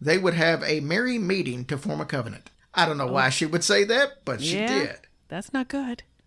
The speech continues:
Speaker 1: And then she implicated her husband and said that
Speaker 2: <laughs>
Speaker 1: she had met in the woods with seven other witches,
Speaker 2: Oh,
Speaker 1: including
Speaker 2: no.
Speaker 1: Goody Ayers, Mary Sanford, and a woman by the name of Elizabeth Seeger.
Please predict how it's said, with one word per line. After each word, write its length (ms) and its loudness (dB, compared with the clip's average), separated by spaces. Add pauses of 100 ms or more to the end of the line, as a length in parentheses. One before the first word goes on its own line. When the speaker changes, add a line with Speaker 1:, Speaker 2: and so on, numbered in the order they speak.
(180)
Speaker 1:
And 160 4
then 280 2
she 160 0
implicated 580 2
her 120 2
husband 460 2 (420)
and 160 2
said 160 4
that 140 0
Speaker 2:
<laughs> 100 0
Speaker 1:
she 540 -2
had 280 -2
met 380 4
in 160 -2
the 80 2
woods 480 2
with 200 0
seven 320 4
other 240 4
witches, 440 -4 (160)
Speaker 2:
Oh, 100 2
Speaker 1:
including 400 4
Speaker 2:
no. 40 -6
Speaker 1:
Goody 380 0
Ayers, 540 -2 (260)
Mary 440 -2
Sanford, 560 -2
and 160 -2
a 40 -2
woman 280 -4
by 100 -2
the 80 -4
name 220 -4
of 120 -6
Elizabeth 440 -6
Seeger. 460 -6